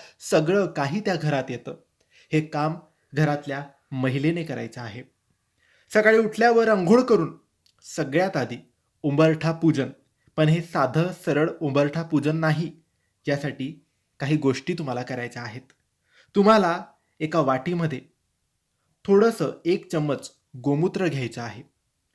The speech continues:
एक चम्मच गुलाब पाणी, गुलाब जल घ्यायचं आहे आणि चिमूटभर त्याच्यामध्ये हळद टाकायची आहे. गोमूत्र,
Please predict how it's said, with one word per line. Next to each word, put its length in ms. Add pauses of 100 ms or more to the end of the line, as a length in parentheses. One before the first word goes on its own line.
एक 260
चम्मच 380 (280)
गुलाब 320
पाणी, 320
गुलाब 520
जल 220
घ्यायचं 320
आहे 240 (560)
आणि 180
चिमूटभर 640
त्याच्यामध्ये 600 (340)
हळद 280
टाकायची 480
आहे. 220 (600)
गोमूत्र, 540